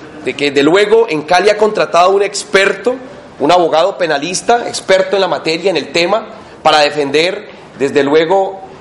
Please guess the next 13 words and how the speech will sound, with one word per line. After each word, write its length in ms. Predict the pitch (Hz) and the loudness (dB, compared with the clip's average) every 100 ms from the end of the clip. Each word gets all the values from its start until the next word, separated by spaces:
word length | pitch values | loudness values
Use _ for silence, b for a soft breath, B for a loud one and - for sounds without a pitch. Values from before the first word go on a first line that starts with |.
| - | -6
ese 280 | 127 156 | -2 -2
propósito 640 | 190 156 190 214 220 214 - | 0 2 4 2 2 -2 -2
que 100 | 156 | -2
ha 60 | |
tenido 360 | 190 175 185 190 | 0 0 2 2
la 120 | 165 | 2
firma 200 | 151 170 | 2 2
Baliza 300 | 165 139 175 | 2 2 -2
sas 360 | 175 175 202 - B | 2 2 0 -6 B
de 120 | - 131 | -6 0
llevar 320 | 135 147 - | 2 2 2
un 140 | 180 | -2
incógnito 720 | 180 180 185 180 190 185 214 | -2 0 2 2 -2 0 0